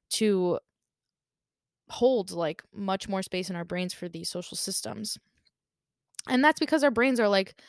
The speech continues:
they have neuroplasticity. And if you don't know what that is, I was a psych major, so I know some shit about this a little bit. But it, basically, neuroplasticity just means that your brains can, like, change with new information or, like, new stimuli.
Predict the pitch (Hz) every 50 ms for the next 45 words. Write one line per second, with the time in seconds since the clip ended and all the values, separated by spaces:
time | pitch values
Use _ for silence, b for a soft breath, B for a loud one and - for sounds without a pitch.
0 | b b b b b - 214 226 202 202 190 196 202 196 - - 180 185 - -
1 | - 170 - - 170 170 170 170 180 - b b b b b 220 220 262 247 294
2 | 285 269 247 233 226 220 214 190 190 185 180 175 202 - - 220 247 269 262 247
3 | - 185 175 170 175 170 165 160 - 170 170 175 - 175 175 175 180 190 185 180
4 | 175 165 - - _ _ _ _ _ _ - - 180 170 156 - - 156 151 151
5 | 151 147 - 156 156 156 - - 180 180 160 156 - 151 - - B B B B
6 | B B B B B B B B B _ - 220 208 196 196 - - - _ _
7 | _ - - 539 539 - - - - 254 - 277 - - 330 330 320 285 226 220
8 | 214 226 226 220 226 202 208 - - 185 - 175 175 175 175 180 - 202 208 -
9 | 214 208 202 196 180 175 175 160 151 - 185 180 180 175 175 170 170 - - -
10 | - 208 190 185 180 165 180 185 _ - - - 208 196 190 196 208 214 208 185
11 | 185 - 190 185 180 175 175 185 - 185 175 170 165 170 - - 190 180 165 -
12 | - - 190 - 208 196 185 180 - - - 170 165 165 170 170 170 170 170 165
13 | 165 180